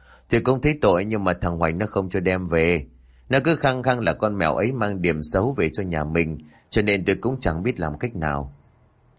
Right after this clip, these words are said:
Ông Bảo thở dài, ông lại nằm xuống giường rồi nói, "Giá mà mang con mèo đó về lại nhà mình thì tốt. Bà còn nhớ cái bà Na ngày xưa có kể đó, cứ có con mèo đen nằm ngủ bên cạnh là không bao giờ bà mơ thấy ác mộng,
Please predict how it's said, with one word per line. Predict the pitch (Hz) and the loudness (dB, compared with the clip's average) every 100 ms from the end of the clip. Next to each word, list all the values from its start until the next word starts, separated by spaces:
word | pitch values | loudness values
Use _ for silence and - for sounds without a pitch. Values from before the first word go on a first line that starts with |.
| _ _ _ _ _ _ _ | _ _ _ _ _ _ _
Ông | - 175 | 4 4
Bảo | 123 98 95 | 4 2 0
thở | 113 95 | 0 0
dài, | 90 95 92 92 | 2 2 2 0
ông | 156 117 | -2 0
lại | 87 | 0
nằm | 87 87 | 0 -2
xuống | 85 120 175 | -2 -2 -2
giường | 156 92 85 | 0 0 0
rồi | 80 82 | 0 0
nói, | 80 95 156 233 - - _ _ _ _ - | 0 0 -2 -6 -12 -20 _ _ _ _ -4
"Giá | - 110 | 2 2
mà | 135 90 | 4 2
mang | 92 92 | 0 0
con | 98 95 | 0 2
mèo | 85 82 | 2 0
đó | 82 110 | 0 -2
về | 90 | 0
lại | 78 71 | 0 -2
nhà | 85 80 | -2 -2
mình | 80 76 71 | -2 -4 -4
thì | 73 - | -4 0
tốt. | 117 143 - _ _ _ - | 0 -2 -10 _ _ _ 2
Bà | 98 | 2
còn | 101 95 95 | 4 2 2
nhớ | 98 113 | 2 2
cái | 147 | -2
bà | 92 82 | 0 0
Na | 92 107 | 0 -2
ngày | 98 82 | 0 -2
xưa | - 107 | 0 -2
có | 120 120 | -2 -4
kể | - 69 76 | -2 -2 -2
đó, | 110 - _ _ _ | -4 -8 _ _ _
cứ | - 151 | 0 2
có | 170 | 2
con | 147 127 | 2 2
mèo | 95 87 | 2 2
đen | 107 123 113 | 2 -2 0
nằm | 87 85 | -2 0
ngủ | 80 | -2
bên | - 117 113 | 0 -2 -2
cạnh | 92 78 78 | -2 -2 -2
là | |
không | 80 113 101 | -4 -4 -2
bao | 104 92 | -2 0
giờ | 82 78 | 0 0
bà | 73 76 | 0 -2
mơ | 90 92 95 | -2 -4 -4
thấy | |
ác | - 131 - | -4 -6 -2
mộng, | 87 65 - | -2 -2 -6